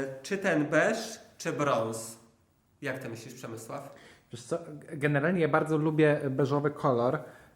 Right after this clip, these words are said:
Speaker 2: e, ale w tym wydaje mi się, że wyglądasz lepiej. Bardziej
Speaker 1: Jestem,
Speaker 2: tak jakby
Speaker 1: wiesz,
Speaker 2: wy-,
Speaker 1: jestem
Speaker 2: wy-,
Speaker 1: teraz nieopalony
Speaker 2: bardziej
Speaker 1: i
Speaker 2: wyraziście.
Speaker 1: tak, e, głupawo może w tym wyglądam,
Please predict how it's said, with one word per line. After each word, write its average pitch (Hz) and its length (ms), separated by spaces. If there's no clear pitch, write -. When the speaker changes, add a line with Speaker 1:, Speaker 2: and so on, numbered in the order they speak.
Speaker 2:
e, 131 420
ale 147 180
w 147 100
tym 156 180
wydaje 147 320
mi 147 120
się, 147 120
że 139 60
wyglądasz 147 460
lepiej. 107 460
Bardziej 143 240
Speaker 1:
Jestem, 147 180
Speaker 2:
tak 151 100
jakby 147 140
Speaker 1:
wiesz, 143 100
Speaker 2:
wy-, 170 60
Speaker 1:
jestem 151 240
Speaker 2:
wy-, - 60
Speaker 1:
teraz 151 380
nieopalony 139 840
Speaker 2:
bardziej 156 280
Speaker 1:
i - 20
Speaker 2:
wyraziście. 156 540
Speaker 1:
tak, 147 300
e, 151 140
głupawo 147 600
może 143 280
w - 80
tym 147 180
wyglądam, 143 680